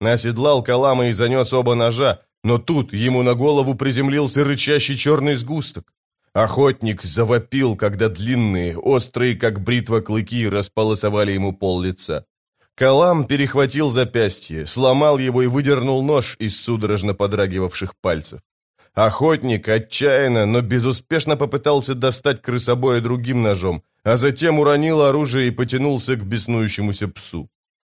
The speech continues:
Калам вонзил нож прямо в сердце охотнику.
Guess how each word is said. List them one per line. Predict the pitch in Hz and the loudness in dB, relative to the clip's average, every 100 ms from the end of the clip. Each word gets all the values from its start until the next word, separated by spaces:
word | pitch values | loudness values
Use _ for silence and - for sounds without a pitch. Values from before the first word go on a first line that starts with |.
| _ _ | _ _
Калам | 110 117 139 147 98 82 | 2 4 6 4 0 -4
вонзил | 87 127 127 120 147 | 0 2 2 0 0
нож | 143 147 131 - | 2 2 0 -6
прямо | - 127 143 131 | -2 2 2 2
в | 110 | 0
сердце | - 120 113 92 107 | -2 0 0 0 -4
охотнику. | - 90 95 87 76 73 - | -4 -4 -4 -6 -6 -12 -16